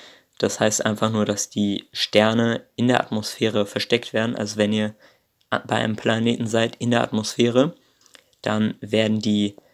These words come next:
äh, Sterne eben nicht angezeigt. Und ich weiß jetzt nicht wirklich, ob man das unbedingt braucht. Ist mehr so, so ein bisschen Ästhetik. Deshalb lass-, überlasse ich's euch einfach. Da sollte eigentlich nicht zu viel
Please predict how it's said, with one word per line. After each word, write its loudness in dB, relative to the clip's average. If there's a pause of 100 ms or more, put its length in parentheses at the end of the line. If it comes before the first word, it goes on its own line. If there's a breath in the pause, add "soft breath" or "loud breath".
(320 soft breath)
äh, -2
Sterne 2
eben 2
nicht -2
angezeigt. 0 (460 soft breath)
Und -2 (760)
ich -8
weiß 4
jetzt -2
nicht -2
wirklich, 2
ob 0
man 0
das -4
unbedingt 2
braucht. 4 (360 loud breath)
Ist -6
mehr 4
so, -2 (240)
so -4
ein 2
bisschen 0
Ästhetik. 0 (320 loud breath)
Deshalb 0 (600)
lass-, -2
überlasse 4
ich's -2
euch 2
einfach. 0 (360 soft breath)
Da 0
sollte 2
eigentlich -2
nicht -2
zu -4
viel 0